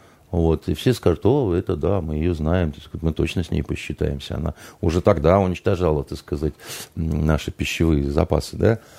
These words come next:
Вот у Горшкова Александра Львовича есть визитная карточка. Он первый в мире журналист, который взял в своё время интервью у Басаева.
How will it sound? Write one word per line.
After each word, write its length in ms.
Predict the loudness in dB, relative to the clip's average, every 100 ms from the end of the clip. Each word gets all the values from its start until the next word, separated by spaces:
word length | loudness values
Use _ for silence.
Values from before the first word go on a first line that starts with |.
| -20 -20 -20
Вот 360 | -10 -2 0 4
у 40 |
Горшкова 520 | 6 6 6 4 6 4
Александра 440 | 2 0 2 2
Львовича 460 | 4 4 2 0 0
есть 200 | 0 0
визитная 420 | 2 2 2 2
карточка. 480 | 2 0 -6 -2 0
Он 160 | 2
первый 300 | 4 4 4
в 60 | 2
мире 240 | 2 2
журналист, 500 | 2 0 2 2 0
который 380 | -2 -2 0 0
взял 500 | -4 -8 -2 4 4
в 40 | 4
своё 220 | 2 2
время 260 | 2 0
интервью 460 | -2 -2 0 2 0
у 20 |
Басаева. 540 | 0 -2 -2 -4 -4